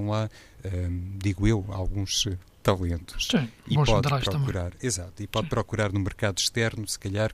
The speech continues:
Speaker 1: com condições que nenhum outro clube grande em
Speaker 2: Exato.
Speaker 1: Portugal pode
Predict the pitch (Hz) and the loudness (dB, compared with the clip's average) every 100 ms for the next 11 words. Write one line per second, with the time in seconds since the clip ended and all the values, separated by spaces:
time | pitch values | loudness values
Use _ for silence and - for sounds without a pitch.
0 | - 101 92 - 98 92 - 104 101 - | -6 -6 -4 -2 -2 0 0 0 -4 -6
1 | - 104 104 110 120 - 104 - - - | -2 0 2 2 0 -4 -10 -10 -20 -20
2 | - - 104 95 107 107 104 - - 98 | -8 -4 -4 -2 2 2 2 -2 -6 -4
3 | 104 98 - 98 95 90 | -4 -4 -8 -6 -6 -8